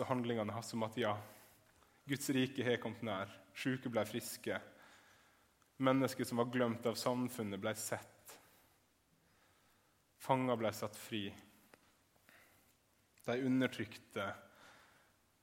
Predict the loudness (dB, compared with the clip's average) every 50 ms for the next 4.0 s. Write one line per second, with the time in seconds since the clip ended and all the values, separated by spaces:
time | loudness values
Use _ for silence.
0 | _ _ -8 -6 -4 -2 -4 -2 -2 -2 -4 -4 -6 -10 -14 -18 -20 -20 -20 -20
1 | -20 -20 -20 -20 -20 -20 -20 -20 -20 -20 _ _ _ _ _ _ -20 _ _ _
2 | _ _ _ _ _ _ _ _ _ -12 -6 -2 0 2 2 2 2 0 0 2
3 | 2 2 2 0 0 2 4 4 4 2 0 -2 0 0 0 0 -2 -4 -6